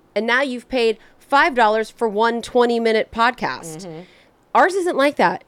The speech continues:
Speaker 1: You only pay for what we actually post. And if we don't post, then you don't pay.
Speaker 2: Mm-hmm.
Speaker 1: That's it.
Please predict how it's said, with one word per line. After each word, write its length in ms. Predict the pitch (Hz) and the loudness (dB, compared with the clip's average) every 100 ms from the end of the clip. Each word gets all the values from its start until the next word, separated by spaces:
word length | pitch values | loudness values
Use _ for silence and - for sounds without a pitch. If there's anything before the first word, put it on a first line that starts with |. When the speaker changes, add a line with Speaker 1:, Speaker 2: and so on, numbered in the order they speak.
| _ | _
Speaker 1:
You 180 | 214 233 | -12 -10
only 380 | - 247 339 359 | -2 0 0 -2
pay 260 | - 294 285 | -4 -4 -4
for 200 | 262 240 | -2 -4
what 280 | 175 220 196 | 0 -2 -2
we 160 | 220 - | -6 0
actually 560 | 196 190 - 190 185 | 0 -2 -6 -6 -6
post. 580 | 175 - 196 - - - _ _ | -6 -4 -4 -6 -20 -20 _ _
And 140 | 220 247 | -4 -2
if 120 | 240 | -2
we 120 | 269 | -4
don't 260 | 247 330 - | -2 -2 -2
post, 460 | 302 415 220 - - - | -2 -2 -4 -8 -18 -2
then 200 | 233 247 | -2 0
you 60 | |
don't 200 | 254 269 | 0 0
pay. 360 | 233 254 - - | 0 -2 -4 -10
Speaker 2:
Mm-hmm. 280 | 180 175 180 | -20 -18 -4
Speaker 1:
That's 200 | 196 220 | -2 0
it. 200 | 240 - | 0 -2